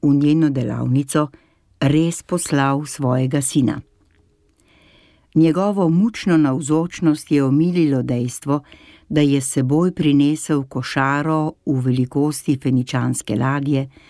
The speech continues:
polno hrane, ki je že dolge mesece ni okušala. Pravzaprav še nikoli.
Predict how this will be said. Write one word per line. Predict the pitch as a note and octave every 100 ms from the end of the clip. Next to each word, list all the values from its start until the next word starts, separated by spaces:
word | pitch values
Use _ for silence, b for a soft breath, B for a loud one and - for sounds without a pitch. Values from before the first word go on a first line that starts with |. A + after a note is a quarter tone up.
| B B B -
polno | G3 A#3 A3+ E3+
hrane, | B2+ - B2+ C3 C#3 C#3+ C3+ b b b
ki | - E3+
je | D#3
že | C3 C#3
dolge | C3+ F3 E3 D#3+
mesece | C#3+ C#3 C3+ C#3 - C#3 C3
ni | C#3 C3
okušala. | B2 - A#2+ - F#2 D#2+ - _ _ _ _ _ _ -
Pravzaprav | E3 E3 D3+ C3+ D3 C#3
še | C3+ C#3+
nikoli. | C#3 C3+ B2 G2+